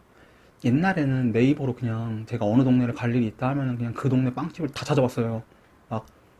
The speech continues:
진짜 오래된, 막 무슨 이십 년 된 그 오래된 빵집들 있잖아요. 그냥 뭐 단팥빵 팔고 막 그냥 뭐 꽈배기 팔고 막 이런, 그냥 그런 빵집들부터 다 찾아서 갔어요. 그냥 막. 그래서 되게 막 어떻게 생각하면 허탕치는 경우도 많았고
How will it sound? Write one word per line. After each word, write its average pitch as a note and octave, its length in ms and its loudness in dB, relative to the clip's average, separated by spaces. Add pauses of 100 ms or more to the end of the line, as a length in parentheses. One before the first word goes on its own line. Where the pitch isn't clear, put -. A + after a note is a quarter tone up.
(240)
진짜 - 340 2
오래된, A#2+ 340 2
막 A2 140 -4 (200)
무슨 A#2+ 180 -8
이십 B2 220 -2
년 D3 120 4
된 C3 100 -6
그 C3 100 -6
오래된 D#3+ 340 0
빵집들 F3 340 -2
있잖아요. A#2+ 280 0
그냥 A2 140 -4
뭐 A2 80 -6
단팥빵 A#2+ 480 -4
팔고 C#3+ 340 -2
막 A#2+ 240 0 (460)
그냥 A2+ 320 -6
뭐 G#2+ 160 -8
꽈배기 D3+ 380 -4
팔고 D3 280 -2
막 A#2+ 140 0
이런, C3 260 2
그냥 C3 320 2
그런 E3+ 300 4
빵집들부터 F3+ 460 -2
다 C3+ 360 0 (140)
찾아서 G#3+ 280 4
갔어요. A#2 260 -2
그냥 A2+ 220 -4
막. G2+ 140 -4 (460)
그래서 C#3 160 0
되게 C3+ 280 2
막 G#2+ 220 -6 (440)
어떻게 C3 180 -4
생각하면 C#3+ 260 0
허탕치는 G3+ 460 0
경우도 C3 220 2
많았고 G#2+ 460 0